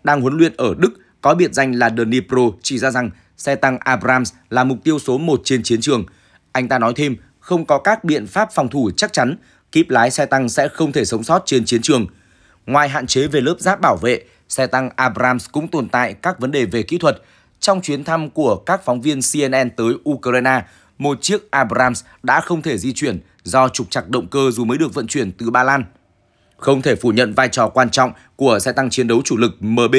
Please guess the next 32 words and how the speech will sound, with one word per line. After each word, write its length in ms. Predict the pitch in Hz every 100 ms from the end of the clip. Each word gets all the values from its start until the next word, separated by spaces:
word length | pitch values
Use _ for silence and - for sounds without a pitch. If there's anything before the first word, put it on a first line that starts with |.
| -
T 40 | 147 131 - _ -
trong 200 | 135 120
chiến 200 | - 117
tranh 160 | 151 135
hiện 160 | 131
đại. 200 | 127 127 - _ _ _ _
Cuộc 200 | 180 165
xung 160 | - 175
đột 180 | 143 -
đang 240 | 131 131
diễn 200 | 117 151
ra 220 | 135 131
giữa 140 | 120 151
Nga 260 | 139 127
và 220 | 113 113 107 139
Ukraine 520 | 127 120 120 135 131 - - _ -
đã 180 | 170
chứng 220 | 196 175 185
minh 140 | 190
rằng 240 | 135 131 92 _ _
không 260 | - 202
thể 140 | 180 127
tiến 180 | 123 151
hành 220 | 151 110
các 160 | 175
hoạt 140 | 156 101
động 200 | 117 104
tấn 200 | 110 120
công 240 | - 131
quy 200 | 110 131
mô 120 | 117
lớn 260 | 117 113 120